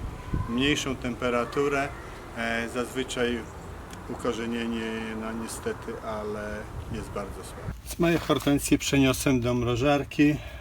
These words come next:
E, jest ona pod, e, stołem w inspekcie, ponieważ tutaj mam światło rozproszone i w tej chwili będę musiał pilnować tylko wilgotności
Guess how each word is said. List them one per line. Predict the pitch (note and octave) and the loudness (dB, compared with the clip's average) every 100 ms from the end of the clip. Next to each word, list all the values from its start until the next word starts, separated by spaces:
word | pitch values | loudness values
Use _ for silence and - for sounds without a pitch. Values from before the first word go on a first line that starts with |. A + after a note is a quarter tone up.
| - D3 | -2 2
E, | B2+ A#2+ | 4 4
jest | A#2+ C3 B2 - - | 6 4 4 -2 0
ona | C3 C3 B2+ B2 A#2+ - | 2 2 2 2 0 0
pod, | A#2+ A2+ G#2 | 2 2 2
e, | A2+ A2+ A2 | 2 2 0
stołem | - - A#2+ B2 C3 C3 | -2 0 2 4 2 2
w | A2+ A#2+ B2 B2 B2+ D3 | 0 -2 0 2 2 2
inspekcie, | C3 - C3+ B2 - G#3 - - - - - - - - | 0 0 -2 -2 2 0 0 -8 -14 -14 -14 -14 -16 2
ponieważ | C#3 C3+ C3 - | 4 6 4 2
tutaj | - D3+ D3+ | 2 4 6
mam | C3+ B2+ | 6 4
światło | - D3+ - C3+ B2 B2+ B2+ | 6 6 6 6 6 4 4
rozproszone | C3+ C3+ - C3+ C3+ - C3 C#3 G#3 - - - - - - - - | 4 4 4 2 2 4 6 6 4 0 -16 -18 -18 -18 -18 -4 4
i | D3+ E3 F3 - - - - - - - - - - - | 6 6 2 -2 -6 -6 -6 -6 -6 -6 -8 -10 -10 -8
w | - - | -2 4
tej | C#3+ | 4
chwili | - D3 C3+ C3+ | 6 6 8 6
będę | A#2+ C3+ B2+ | 6 4 6
musiał | C3 B2 B2+ A2+ | 6 4 2 2
pilnować | - B2 B2 A#2+ A#2 - | 4 4 6 6 2 2
tylko | C#3+ C3 C3+ | 2 4 4
wilgotności | B2 C#3 B2+ C3 C#3+ C#3+ C#3 - F3+ | 2 4 2 2 4 4 2 0 2